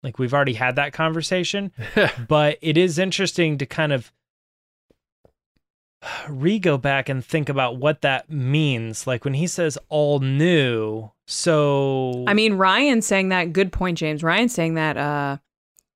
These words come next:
Speaker 3: he brought back, like, flashbacks, which we had never gotten before, force bonds, which we have never gotten before. So I guess the question is, is it, like, new to Star Wars or new, new, like, never seen?
Speaker 1: Yeah, so that's the thing. It's like, so it's like,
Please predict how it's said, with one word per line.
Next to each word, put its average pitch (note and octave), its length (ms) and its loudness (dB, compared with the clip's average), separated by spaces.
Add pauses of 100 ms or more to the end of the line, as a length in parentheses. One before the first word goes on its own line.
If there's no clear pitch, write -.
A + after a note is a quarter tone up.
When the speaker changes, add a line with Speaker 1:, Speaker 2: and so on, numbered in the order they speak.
Speaker 3:
he G#3 180 2
brought F3 240 2
back, D#3 220 0
like, C3+ 200 -8
flashbacks, E3+ 1000 0
which F3 160 -4
we E3+ 140 2
had E3 100 2
never E3 300 0
gotten E3 400 0
before, E3 800 4
force E3+ 440 2
bonds, E3 360 2
which E3 160 -2
we E3 120 2
have D#3+ 100 2
never D#3+ 260 0
gotten D#3+ 220 0
before. E3+ 320 0
So - 120 -2
I D#3 80 2
guess E3+ 360 -2 (760)
the E3+ 60 -16
question D#3+ 320 -2
is, D3 240 -6
is E3 160 0
it, E3 160 0
like, D3 180 -2
new D#3+ 360 2
to - 120 -8
Star E3 380 0
Wars A3 280 4
or D#3+ 120 0
new, D#3 600 -2
new, D3 680 -2
like, C#3 340 -8
never C#3+ 560 -6
seen? B3 180 0
Speaker 1:
Yeah, A3 120 4
so D#3+ 160 -4
that's A3+ 220 -2
the G#3+ 100 2
thing. G3+ 180 0
It's E3+ 140 0
like, D#3+ 180 0
so E3+ 180 2
it's D3+ 140 -2
like, C#3+ 320 0